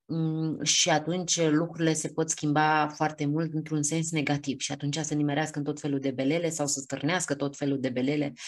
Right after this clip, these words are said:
pe cei născuți în luna mai.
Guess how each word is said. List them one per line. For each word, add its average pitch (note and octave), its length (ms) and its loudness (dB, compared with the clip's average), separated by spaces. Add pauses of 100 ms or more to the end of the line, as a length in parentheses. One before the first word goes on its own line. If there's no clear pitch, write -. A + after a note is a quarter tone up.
(300)
pe D3+ 100 0
cei D#3 300 2
născuți D3 400 -2
în C#3+ 100 2
luna C3+ 460 2 (180)
mai. D3 360 4